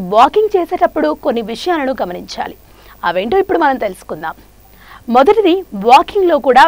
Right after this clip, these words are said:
వివిధ రకాలున్నాయి. అవేంటంటే క్యాజువల్‌గా నడవడం ఒక పద్ధతి, ఫిట్‌నెస్ కోసం నడవడం ఒక పద్ధతి. ఈ రెండు వేరు వేరు విధానాలు. క్యాజువల్ వాకింగ్ అనేది మీకు ఉత్సాహాన్ని ఇస్తుంది. రెండోది హెల్త్ బెనిఫిట్స్ కూడా ఇస్తుంది.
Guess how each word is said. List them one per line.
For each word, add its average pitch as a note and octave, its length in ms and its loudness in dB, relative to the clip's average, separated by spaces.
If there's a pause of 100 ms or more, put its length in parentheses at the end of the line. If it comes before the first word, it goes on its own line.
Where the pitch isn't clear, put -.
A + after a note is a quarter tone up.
వివిధ A3 160 -4 (120)
రకాలున్నాయి. G#3+ 540 -8 (520)
అవేంటంటే D4+ 460 0 (180)
క్యాజువల్‌గా C#4 580 0
నడవడం B3 400 0
ఒక A#3 60 -8 (100)
పద్ధతి, D#3+ 300 -10 (420)
ఫిట్‌నెస్ G#4+ 460 0
కోసం F4+ 160 0 (100)
నడవడం C#4 380 2
ఒక G#3 60 0 (120)
పద్ధతి. D#3+ 260 -12 (420)
ఈ F#3 40 -4 (120)
రెండు C4+ 200 2 (140)
వేరు D4 240 6
వేరు D#4 220 0
విధానాలు. E3+ 400 -4 (460)
క్యాజువల్ F#4+ 480 4
వాకింగ్ C#4 340 2
అనేది B3 320 0
మీకు A#3 160 -8 (100)
ఉత్సాహాన్ని A#3+ 600 -6
ఇస్తుంది. - 340 -14 (580)
రెండోది D4+ 400 2 (160)
హెల్త్ D4+ 320 4
బెనిఫిట్స్ C#4 400 -8
కూడా D#4+ 240 2
ఇస్తుంది. F#3 380 -14